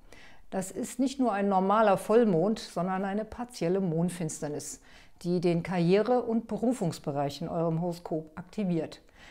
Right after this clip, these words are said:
Es kann jetzt zu unerwarteten Durchbrüchen und Veränderungen in eurem Beruf kommen. Vielleicht bekommt ihr die Möglichkeit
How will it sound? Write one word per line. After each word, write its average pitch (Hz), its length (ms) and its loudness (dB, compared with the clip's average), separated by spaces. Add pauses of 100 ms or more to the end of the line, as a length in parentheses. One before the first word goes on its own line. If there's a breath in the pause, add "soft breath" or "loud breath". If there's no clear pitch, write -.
(160 loud breath)
Es 180 140 -8
kann 240 200 4
jetzt 247 320 0
zu 202 260 -2
unerwarteten 233 680 2
Durchbrüchen 214 640 0
und 185 140 -6
Veränderungen 190 800 0
in 202 140 -6
eurem 202 280 -2
Beruf 190 380 -2
kommen. 139 340 -6 (500 loud breath)
Vielleicht 220 580 2
bekommt 214 360 -2
ihr 233 100 -2
die 214 80 2
Möglichkeit 202 840 0